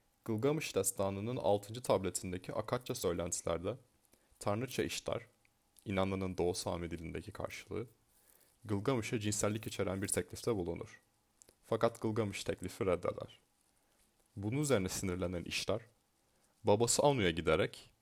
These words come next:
Gökboğası'nı ondan ister. Böylece İştar, Gılgamış ile Gılgamış'ın arkadaşı Enkidu'ya saldırması için boğayı Uruk'a gönderir. Fakat ikili boğayı öldürür. Boğayı yendikten sonra Enkidu,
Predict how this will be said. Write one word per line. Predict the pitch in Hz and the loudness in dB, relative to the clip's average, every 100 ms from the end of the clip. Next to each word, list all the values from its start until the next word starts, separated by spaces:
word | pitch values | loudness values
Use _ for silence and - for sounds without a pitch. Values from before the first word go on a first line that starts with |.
| _ _ - | _ _ -4
Gökboğası'nı | 120 123 113 98 101 - 117 | -2 0 6 6 6 2 0
ondan | 95 104 | 2 2
ister. | 92 - - - _ _ _ _ _ _ _ _ - | 2 2 0 -2 _ _ _ _ _ _ _ _ 0
Böylece | 104 135 131 101 | 4 6 6 4
İştar, | - - 95 120 - _ _ - - _ _ | 0 2 0 0 -8 _ _ -20 -20 _ _
Gılgamış | 113 104 113 139 143 | -4 0 2 0 0
ile | 104 117 | -2 0
Gılgamış'ın | 110 107 120 123 - | 2 2 2 0 -2
arkadaşı | 87 95 95 95 - | -2 0 0 -2 0
Enkidu'ya | 101 104 - 113 101 | 0 0 -2 0 2
saldırması | - 101 101 107 104 - | 4 2 2 0 -2 -4
için | 101 131 113 | -6 -6 0
boğayı | 104 101 107 | 4 4 4
Uruk'a | 107 98 127 | 0 -2 -2
gönderir. | 117 95 92 85 80 - _ _ _ _ | -2 -2 -2 -4 -6 -14 _ _ _ _
Fakat | - 113 110 - | -4 -2 0 -4
ikili | 95 90 107 - _ _ _ _ - | -4 -4 -4 -6 _ _ _ _ 2
boğayı | 98 90 | 4 6
öldürür. | 104 85 82 82 - - _ _ _ _ _ _ _ _ _ _ _ | 4 2 -2 -8 -10 -18 _ _ _ _ _ _ _ _ _ _ _
Boğayı | 107 107 139 | 4 6 8
yendikten | 127 104 107 123 | 6 6 4 2
sonra | 123 110 95 | 2 0 2
Enkidu, | 82 92 - 101 101 | 2 0 -4 -4 -6